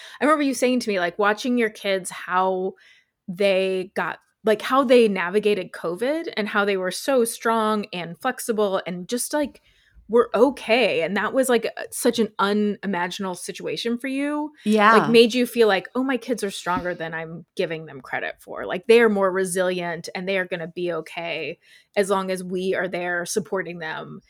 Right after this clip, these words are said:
Speaker 1: and letting them
Speaker 2: Yeah.
Speaker 1: know that they're safe and okay," which you guys
Speaker 2: Yeah.
Speaker 1: have done beautifully. So.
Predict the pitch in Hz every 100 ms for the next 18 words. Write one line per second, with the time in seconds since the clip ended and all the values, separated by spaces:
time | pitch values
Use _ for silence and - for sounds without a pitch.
0 | _ _ _ 202 220 220 277 196 160 190
1 | 185 175 170 175 - 165 - 165 151 -
2 | - - 165 _ - - _ 214 233 220
3 | 247 233 240 220 220 214 262 202 - -
4 | - - 185 170 -